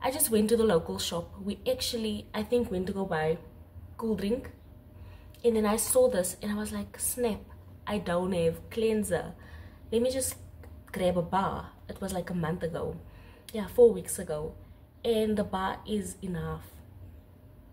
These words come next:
And we are two people <laughs> using it. So, um, yeah, it goes a long way. And my skin, guys, my skin looks amazing.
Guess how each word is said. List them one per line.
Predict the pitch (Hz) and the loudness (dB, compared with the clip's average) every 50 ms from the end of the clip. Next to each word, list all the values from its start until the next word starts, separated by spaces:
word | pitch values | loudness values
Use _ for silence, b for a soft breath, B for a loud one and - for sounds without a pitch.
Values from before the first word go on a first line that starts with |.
| - - - - - - - - - - - - - B B B B B B B B - - - | -20 -20 -20 -20 -20 -20 -20 -20 -20 -20 -20 -20 -20 B B B B B B B B -8 2 6
And | 233 247 240 226 | 8 8 8 8
we | 226 220 | 6 6
are | 170 202 233 - - | 4 4 2 0 -2
two | - 277 | -2 -2
people | 269 202 202 196 - 190 185 202 | -2 -2 -4 -6 -6 -4 0 2
<laughs> | 214 208 220 - - - - - | 2 2 2 2 0 -4 -10 -2
using | - 277 262 196 202 - - 240 233 240 - - - 247 233 233 | 0 0 0 2 0 2 4 4 4 4 2 2 4 2 2 4
it. | 262 262 247 - - - - - B B B B B B B B B B B B | 2 0 0 0 -2 -8 -18 -20 B B B B B B B B B B B B
So, | - - - - 262 240 226 220 214 - | -6 -4 6 10 10 10 12 10 8 6
um, | - 196 190 185 190 185 185 190 185 180 196 214 - - - - - - | 6 4 4 4 2 -2 -4 -4 -6 -6 -8 -10 -12 -16 -20 -20 -20 -12
yeah, | - 269 302 302 285 - - 196 - - - - - - - - | -4 -2 2 2 2 4 2 0 -2 -2 -6 -16 -20 -12 -6 -4
it | 233 233 - - | -4 -4 -2 -2
goes | 196 214 214 208 - - | -2 0 0 -2 -4 -4
a | 214 208 | -2 -2
long | 196 190 180 175 170 156 170 185 185 175 | 0 0 0 2 2 2 2 2 0 0
way. | 165 156 143 156 156 - - - - - - | 0 0 0 -2 -4 -4 -6 -10 -14 -12 -8
And | - 208 196 202 202 | -4 -2 0 0 0
my | 185 180 190 | 0 0 -2
skin, | - - - - - - 220 214 196 190 | -6 -6 -8 -10 -6 -4 -2 -2 -2 -2
guys, | - 175 170 165 - - - - - - - - - - - - - - - - - - - - - - - - - - - - | -4 -4 -4 -2 -2 -4 -6 -6 -8 -12 -14 -16 -18 -18 -20 -20 -20 -20 -20 -20 -20 -18 -20 -18 -18 -20 -18 -16 -16 -16 -10 -6
my | 208 | -6
skin | 202 - - - 226 220 | -6 -6 -4 -4 -2 -2
looks | 208 196 - - - | -2 -2 -4 -4 -4
amazing. | 196 196 185 180 175 165 165 165 - 156 156 156 165 | -4 -4 -4 -2 -2 -2 -4 -4 -4 -6 -6 -6 -6